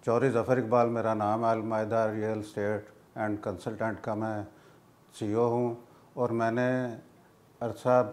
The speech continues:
बीस साल से मैं प्रॉपर्टी के प्रोफेशन से मुंसलिक हूँ। हाल ही में मैंने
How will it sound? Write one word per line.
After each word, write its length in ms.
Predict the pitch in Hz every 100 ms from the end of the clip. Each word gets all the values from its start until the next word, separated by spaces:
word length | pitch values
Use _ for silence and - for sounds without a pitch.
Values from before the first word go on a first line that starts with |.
| - -
बीस 360 | 110 120 127 127
साल 200 | 120 120
से 140 | 120
मैं 140 | 117 113
प्रॉपर्टी 560 | - 104 - 113 123 117
के 200 | 117 113
प्रोफेशन 640 | 113 104 107 104 - 117
से 120 | 104 107
मुंसलिक 460 | 104 98 110 117
हूँ। 200 | 110 120 113 - - - -
हाल 260 | 104 104 120
ही 80 | 127
में 140 | 123
मैंने 320 | 120 113 110